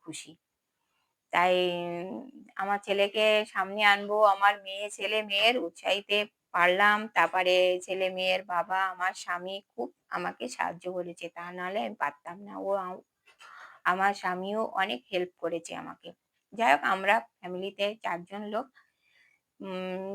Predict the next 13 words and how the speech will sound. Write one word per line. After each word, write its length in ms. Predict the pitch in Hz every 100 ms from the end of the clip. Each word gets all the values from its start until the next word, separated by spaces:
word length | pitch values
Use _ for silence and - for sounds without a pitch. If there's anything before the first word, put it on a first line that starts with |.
| 202
সবাই 320 | 233 214 247
আমাকে 260 | 214 180 247
সাপোর্ট 340 | - 165 175 170
করেছে, 400 | 180 180 180 180 190 _ _ _ -
তা 60 | 185
না 120 | 185 180
হলে 160 | 196
আমি 220 | 214 185
পারতাম 480 | 180 196 - _ 165 175
না। 120 | 180 _ _ _ _
আমি 160 | - 247
সবাইকে, 520 | 247 226 226 226 240 240 254 254 _ -
উম, 640 | 196 190 190 190 185